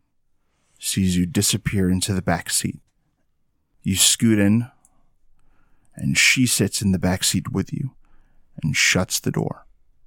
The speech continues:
The two, uh, Archons that were walking with her, one of them climbs, climbs into the driver's seat.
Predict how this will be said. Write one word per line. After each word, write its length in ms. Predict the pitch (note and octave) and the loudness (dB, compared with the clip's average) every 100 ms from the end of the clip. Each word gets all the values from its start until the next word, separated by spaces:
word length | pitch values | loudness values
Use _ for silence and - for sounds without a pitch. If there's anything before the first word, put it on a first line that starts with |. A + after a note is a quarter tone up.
| _ _ _ _ _ _ _ _ _ | _ _ _ _ _ _ _ _ _
The 140 | - G2+ | -8 -4
two, 720 | - - A#2+ A2+ A2+ A2+ A2 | 0 2 4 4 4 2 0
uh, 280 | F2+ F#2 F#2 | 0 0 2
Archons 460 | G2+ G#2 G2+ F#2+ F#2+ | 0 0 2 2 2
that 120 | F#2+ | 2
were 360 | F#2+ F#2 F#2 - | 2 2 0 0
walking 420 | F#2+ F#2+ G2 F#2 | 0 2 2 2
with 160 | F#2+ - | 0 0
her, 220 | B2+ C#3+ _ _ _ _ _ _ _ _ _ _ _ _ _ _ _ - | -2 -4 _ _ _ _ _ _ _ _ _ _ _ _ _ _ _ -4
one 280 | G2 G2 | 2 4
of 100 | F#2+ | 4
them 140 | F#2+ F#2 | 2 0
climbs, 460 | G2 F2+ E2+ - - | 0 -2 -2 -4 -10
climbs 380 | - G#2 F#2+ F#2 | -2 2 2 0
into 160 | G2 F#2 | -4 -4
the 100 | F2 | 0
driver's 360 | G2 F#2+ G2+ | 2 2 0
seat. 240 | - B2 | -2 -2